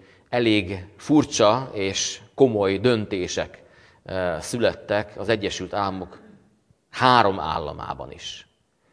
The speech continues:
Maine, Maryland és Washington államban. Arról döntött a nép, hogy ezen túl elismert lesz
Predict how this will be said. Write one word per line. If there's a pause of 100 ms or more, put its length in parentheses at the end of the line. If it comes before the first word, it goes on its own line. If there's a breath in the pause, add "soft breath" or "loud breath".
(240)
Maine,
Maryland
és (120)
Washington
államban. (540 soft breath)
Arról
döntött
a
nép, (1300 soft breath)
hogy (460)
ezen
túl (1160 soft breath)
elismert
lesz